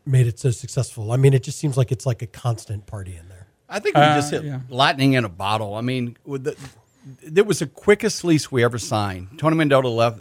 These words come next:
Speaker 2: that restaurant after twenty years, and they said, "Hey, would you guys like to do a concept here?" And Grant and I just, "Man, we're gonna, we're,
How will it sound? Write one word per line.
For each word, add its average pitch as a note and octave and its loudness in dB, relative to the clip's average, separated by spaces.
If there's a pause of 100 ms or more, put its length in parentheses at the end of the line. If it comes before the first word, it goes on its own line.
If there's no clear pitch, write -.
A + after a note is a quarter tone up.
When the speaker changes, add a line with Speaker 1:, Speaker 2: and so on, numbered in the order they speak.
(160)
Speaker 2:
that A2 2
restaurant G#2+ 0
after G#2+ -2
twenty A2 0
years, G#2 0
and G#2 0
they G#2 0
said, G2+ -2
"Hey, G#2 -4
would G2+ -6
you G#2+ -6
guys G#2 -2
like F2+ -10
to - -10
do G2+ -6
a G2 -4
concept D3 0
here?" F#2+ -2
And F#2 -6
Grant A#2 -4
and F2+ -10
I F2+ -14
just, - -18
"Man, G#2+ -4
we're A2+ 0
gonna, A2+ 0
we're, A#2+ 4